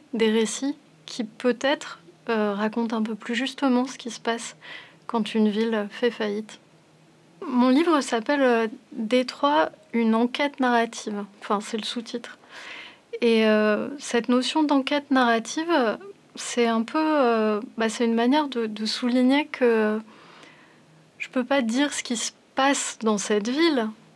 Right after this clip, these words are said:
Euh, encore une fois, je suis une littéraire, je suis pas une économiste.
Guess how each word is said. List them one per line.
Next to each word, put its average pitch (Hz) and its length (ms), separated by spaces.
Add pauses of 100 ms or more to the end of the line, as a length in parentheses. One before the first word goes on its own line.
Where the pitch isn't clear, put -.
(160)
Euh, 208 280
encore 214 360
une 226 120
fois, 285 220
je 277 160
suis 214 400
une 208 180
littéraire, 233 680 (200)
je - 200
suis 214 240
pas 214 220
une 208 180
économiste. 220 760